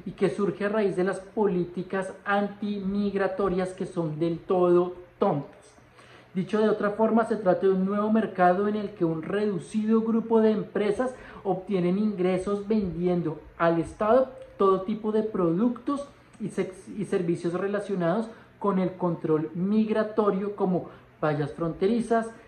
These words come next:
cámaras de seguridad, alambradas de concertina, centros de reclusión de migrantes, cies, eticates, radares, barcos uniformes, traductores, guardias de seguridad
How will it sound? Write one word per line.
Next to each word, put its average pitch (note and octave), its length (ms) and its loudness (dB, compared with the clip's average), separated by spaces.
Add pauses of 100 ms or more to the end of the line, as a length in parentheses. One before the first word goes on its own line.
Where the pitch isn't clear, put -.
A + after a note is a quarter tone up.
(100)
cámaras D#3+ 340 4
de E3+ 80 2
seguridad, G3 800 0
alambradas D3+ 600 2
de D#3 120 -2
concertina, G3 720 -2
centros D#3 400 -4
de F3 80 2
reclusión F3 640 -2
de D#3+ 100 2
migrantes, F#3+ 640 0 (340)
cies, G3+ 460 2
eticates, F#3+ 880 0 (340)
radares, E3+ 640 6
barcos F3 360 0
uniformes, F3 760 0 (180)
traductores, E3+ 680 4
guardias D#3+ 400 2
de E3+ 120 0
seguridad F3 580 0